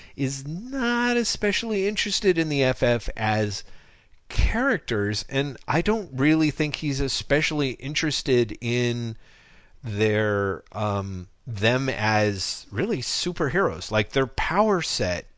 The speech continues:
is, uh, in the course of these issues, either rendered moot by the nuke busting guns that are broken out in the issues, or are just stripped from them in,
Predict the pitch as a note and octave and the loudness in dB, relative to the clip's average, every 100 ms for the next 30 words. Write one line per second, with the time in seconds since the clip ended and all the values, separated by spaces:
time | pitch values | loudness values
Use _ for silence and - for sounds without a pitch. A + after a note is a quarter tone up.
0 | _ A#2 A2+ A2 G#2+ G#2 G#2 - - - | _ 0 0 0 -2 -4 -6 -8 -10 -18
1 | - _ _ _ - A2 G2+ G2+ F#2+ C3 | -20 _ _ _ -4 0 2 0 -4 -6
2 | A#2+ - C3+ B2+ - G#2+ G#2+ G2+ F#3+ - | -6 -4 -2 -2 -4 -6 -6 -4 -4 -2
3 | G#2 F#2 F#2 - - - - - - - | -4 -4 -6 -12 -18 -20 -20 -20 -20 -20
4 | - - - - F#3+ C#3 B2 A2+ - - | -20 -20 -20 -20 -14 -10 -10 -10 -12 -4
5 | C#3 C#3 B2 G#2+ - A2+ B2 C3+ B2 G2+ | 0 2 0 -2 -2 0 2 0 -2 -4
6 | G2+ F#2 G#2+ D#3+ - - - - A#2 A2 | -10 -6 -4 -4 -8 -12 -14 -4 2 2
7 | G#2 G#2 G2+ C3+ - - C#3+ - D3+ C3+ | 2 -2 -4 -8 -4 0 0 0 -8 -2
8 | B2+ B2+ B2 - A2 F#2 A2+ A2 A#2 A2 | -2 -2 -6 -8 -6 -4 -4 -4 -4 -4
9 | A2 - A2+ G#2 G#2+ A2 C3+ C3 B2+ - | -4 -6 -8 -8 -6 -6 -6 -8 -8 -12
10 | - - B2 B2+ B2+ B2+ B2 A#2+ - A#2 | -18 -6 0 2 4 4 2 -2 -4 -6
11 | G#2 D3+ - - - C3 - - - - | -4 -6 -4 -6 -2 -2 -2 -12 -6 0
12 | A2+ A2 G2+ G2+ G2+ G2+ F2+ _ _ B2 | 0 0 -2 -2 -6 -10 -14 _ _ -8
13 | A2 G#2 | -6 -10